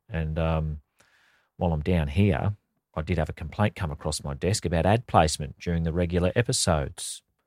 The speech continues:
So I had a listen and thought, "Yeah, that is literally mid-sentence. That would really annoy me if I'd paid for a service and that happened. Yuck." But then you don't, do you?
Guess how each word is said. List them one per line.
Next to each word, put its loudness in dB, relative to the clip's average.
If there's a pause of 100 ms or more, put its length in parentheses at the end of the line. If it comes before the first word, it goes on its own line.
(360)
So -2
I 2
had 6
a 0
listen 2
and 0
thought, 2
"Yeah, 4
that 6
is 0 (280)
literally -2
mid-sentence. -4 (500)
That 0
would -4
really 4
annoy 4
me 2 (160)
if -10
I'd -2
paid 0
for -6
a -4
service 0
and -8
that 2
happened. 0 (200)
Yuck." 0 (760)
But -8
then 2 (120)
you -2
don't, 0
do 0
you? -2